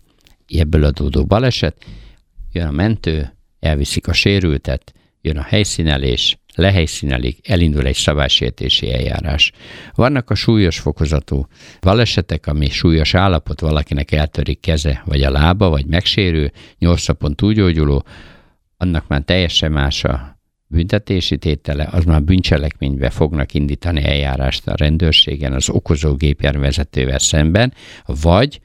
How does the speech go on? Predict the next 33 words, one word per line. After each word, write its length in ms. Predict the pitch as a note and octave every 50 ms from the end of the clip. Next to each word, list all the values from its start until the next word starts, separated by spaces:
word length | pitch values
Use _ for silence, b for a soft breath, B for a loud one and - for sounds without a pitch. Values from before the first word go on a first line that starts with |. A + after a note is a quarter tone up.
| _ _ _
hogy 160 | - E2 D#2
megállapítja 760 | D#2+ F2 F2+ F#2 F#2 D#2+ D2 D2 - - - - _ - D2+
a 40 | C#2
hatóság, 580 | C#2+ E2 - - G#2+ F2+ - - - D2+ -
hogy 160 | - D2 - -
ki 220 | - - F#2+ F2
a 100 | C#2+ C#2
felelős 540 | - - E2 D2 D2 C#2+ C#2+ D2 C#2+ - -
a 60 | D2
balesetért. 720 | C#2 D2+ C#2 B1+ C2 - - D2+ - - - C#2+ - B B B B B B
Viszont 360 | - B2+ - - C#3+ A#2 -
a 40 | -
könnyebb 380 | - - C3 D3 C#3+ A#2 F2+
sérüléssel 720 | - - - F#2 D#2 D2+ D2 D2+ D2 C#2 C2+ - - - D2+
járó 440 | D#2 D2 C#2+ C#2 C#2 C#2 C#2 C#2 -
eset, 580 | D2+ D2+ E2+ - - B2 A#2+ - - - - -
akkor 300 | - D2 - - C#2+ -
szabálysértés 880 | - - F#2+ F2+ F2+ C#2+ C2+ - - C#2+ C2+ - - - D2+ - -
indul, 460 | C#2 C#2 D2 D2 D#2 D#2+ G2 A#2 B2+ b b b b b b
amit 280 | b - D2+ C#2+ - -
az 140 | D2 C2 F#2
előzőekben 760 | E2 F2 F#2+ F2 D2+ D2+ D#2 D2 C#2+ C#2+ C#2 D2 - C#2 C#2+
említettem, 720 | C#2 C2+ C2+ C#2+ D2 D#2+ D#2+ D#2 - - - G#2+ A2 A#2 A#2+ B B B B B B
és 140 | - F#2 -
szabálysértési 880 | - G#2+ F#2+ F#2 D#2 C#2+ - - C#2+ C#2+ - - C2+ D2 - - C#2+ D2
eljárásnál 800 | E2 F2 E2 D#2+ D#2 D2 C#2+ C#2 C2 - - - C2+ B1+ B1 - _
is 400 | - E2 D#2+ F#2+ - - - - b b b b b b b
korlátozza 880 | - - F#2 G2+ A2+ - A#2 G#2 F2 D#2+ - - D#2+ D2 - - A#1+
a 80 | B1+ B1+
hatóság 720 | - - C2 C2 - F#2 F2+ F#2+ - - - G2 F#2+ F2
a 80 | E2+ C#2
vezetői 600 | C#2 D#2 D#2+ E2 E2+ - - - D#2 D#2 C#2 -
engedélyt. 580 | C#2 C#2 C2 B1+ C2 C2 - - - - B